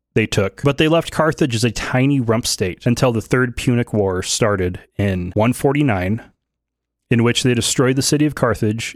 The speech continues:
enslaved the citizens, and established the Roman province of Africa. By this time, in the eastern Mediterranean, Rome was beginning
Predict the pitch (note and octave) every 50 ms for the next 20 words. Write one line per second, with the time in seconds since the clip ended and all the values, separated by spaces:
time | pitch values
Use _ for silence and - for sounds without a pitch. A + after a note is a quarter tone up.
0 | - - A#2 - - - B2 A#2 B2 B2+ C3+ - - A#2 G#2+ G2+ - - G2+ F#2+
1 | F#2+ F#2 - - - _ _ _ _ _ _ _ _ _ _ _ - - A#2+ -
2 | - - C3 A2+ G#2+ G#2+ A2+ G#2+ - - A2+ G#2 G#2 G#2 G#2 G2+ G2+ - - G#2
3 | G2 G2 G2+ F#2+ - G2 G2 F#2 F#2+ - G#2 - - E2 D2 - _ _ _ _
4 | _ _ - B2+ C3 D3 D3 C#3 F#3 G3 - - - F#3+ F3+ F3 F#3 F#3+ F#3 -
5 | - D3 C#3+ C3+ B2+ - D#3+ F#3+ G3+ - - A#3 G#3 F3 D#3 C#3 C3 - - -
6 | A#2 G2+ F#2 F#2 F2+ F2+ A#2 C3+ - - - - - B2 C3 C#3+ D#3+ E3+ C3+ -
7 | C#3 B2+ B2+ A#2 A2 A2+ B2 C#3 C#3